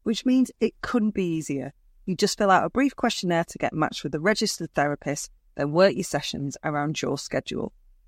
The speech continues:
With more than a thousand therapists in the U K already, BetterHelp can provide access to mental health professionals with a wide variety of expertise in mental health.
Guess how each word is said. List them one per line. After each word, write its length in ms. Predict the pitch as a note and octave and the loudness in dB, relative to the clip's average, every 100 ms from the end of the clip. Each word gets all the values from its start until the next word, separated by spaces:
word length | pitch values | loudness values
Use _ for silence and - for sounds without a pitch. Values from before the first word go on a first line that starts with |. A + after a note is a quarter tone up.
| - _ _ _ | -20 _ _ _
With 120 | A#3+ | 2
more 200 | A3+ B3+ | 6 6
than 140 | C4 A3+ | 6 2
a 60 | |
thousand 460 | - B3 C4 C4 C4+ | 4 6 6 2 2
therapists 460 | G#3+ G3+ - F#3+ F#3+ | 2 2 0 -2 -2
in 60 | |
the 100 | F3+ | 0
U 140 | F#3 F#3+ | 0 0
K 240 | G3+ F#3 | 2 2
already, 460 | F#3 E3 D#3 D3 - _ _ | 4 2 2 -4 -8 _ _
BetterHelp 520 | B3+ - B3 F#3 D#3+ - _ _ | 2 4 4 4 2 -2 _ _
can 140 | - E3+ | -4 -2
provide 360 | E3 D#3 D#3 | 0 2 2
access 380 | - - - E3 | 2 0 -2 -4
to 120 | - | -4
mental 400 | D#3 F3+ F#3 F#3+ | 2 2 2 -2
health 260 | F3 E3+ - | 2 0 2
professionals 640 | F#3 - C#3+ - C#3+ C#3 | -4 -2 -4 -4 -6 -6
with 180 | - D3+ | -6 -4
a 60 | D#3 | -2
wide 340 | D#3+ E3 F3+ | 2 4 4
variety 440 | F#3 E3+ E3 - D#3+ | 2 2 0 0 0
of 60 | |
expertise 680 | D#3 - E3 - C#3 C3+ - - | 0 0 -10 -2 0 0 -4 -2
in 180 | D3+ | 0
mental 340 | C#3 C#3 - C3+ | 2 -2 -4 -6
health. 400 | - A#2+ - | -4 -6 -8